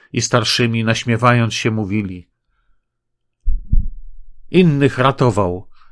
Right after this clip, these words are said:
a samego siebie uratować nie może. Jeśli jest królem Izraela, niech teraz zejdzie z krzyża, a uwierzymy mu. Ufał Bogu.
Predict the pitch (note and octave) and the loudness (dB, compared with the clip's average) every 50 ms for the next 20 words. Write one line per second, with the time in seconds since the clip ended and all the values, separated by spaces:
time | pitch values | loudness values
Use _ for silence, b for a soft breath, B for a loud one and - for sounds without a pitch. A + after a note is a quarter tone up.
0 | - - - - - - - - - - - - A#2 A#2 - D3+ B2+ B2 B2+ A2+ | -20 -20 -20 -20 -20 -20 -20 -20 -20 -20 -4 -4 -2 0 0 0 2 0 0 0
1 | A#2 A#2 - - C3+ A#2+ A#2+ A#2 - A#2 A2+ A2+ A2 - A#2+ A#2 G#2+ B2 A#2+ - | 0 -2 0 0 0 2 2 0 2 2 0 0 0 2 0 2 2 2 2 0
2 | - B2 A#2+ A2 G2 F2+ F#2 F2+ - - - - _ _ _ _ _ _ _ _ | -2 -2 -2 -2 -2 -4 -4 -4 -6 -6 -6 -14 _ _ _ _ _ _ _ _
3 | _ _ _ _ _ b b b b b b b b b b _ _ - A#2+ - | _ _ _ _ _ b b b b b b b b b b _ _ 0 0 2
4 | - C#3+ C#3+ A2 G#2+ - - - - D3 E3+ E3+ E3+ D#3 - C3+ C#3 A#2+ C#3 C#3+ | 4 4 4 4 4 2 -2 -2 0 2 4 4 4 2 2 0 0 2 4 6
5 | C#3+ C3+ C3+ B2+ A#2+ A#2+ B2+ C3+ B2 - - - - C#3+ D3 D3 B2+ G#2 G2+ B2 | 8 8 8 8 6 6 6 2 0 -2 -2 -2 0 2 2 2 0 0 0 2
6 | D#3 E3+ D3 - C#3+ C3 - - - - C#3+ C3 G#2 G#2+ E2 - A#2 A#2 A#2+ B2+ | 2 2 2 2 -2 -4 -4 -4 -6 -4 -4 -2 0 0 0 2 2 2 4 2
7 | B2+ B2+ C#3+ C#3+ C3 D3+ D#3+ C3+ G#2 F#2 E2 E2 D2 C2 - _ _ _ _ _ | 2 0 -2 -2 -2 -2 -2 -2 -2 -4 -4 -8 -10 -14 -16 _ _ _ _ _
8 | _ _ _ _ _ _ _ _ _ _ _ _ _ _ _ _ _ _ _ _ | _ _ _ _ _ _ _ _ _ _ _ _ _ _ _ _ _ _ _ _
9 | _ _ _ _ _ _ _ _ _ _ _ _ _ _ _ _ - C3+ C3+ - | _ _ _ _ _ _ _ _ _ _ _ _ _ _ _ _ -2 -2 -2 2
10 | - B2 A#2+ A#2 A2 D3+ D3+ B2+ A2 G2+ F2 - - | 4 4 4 4 4 4 2 2 2 -2 -6 -10 -10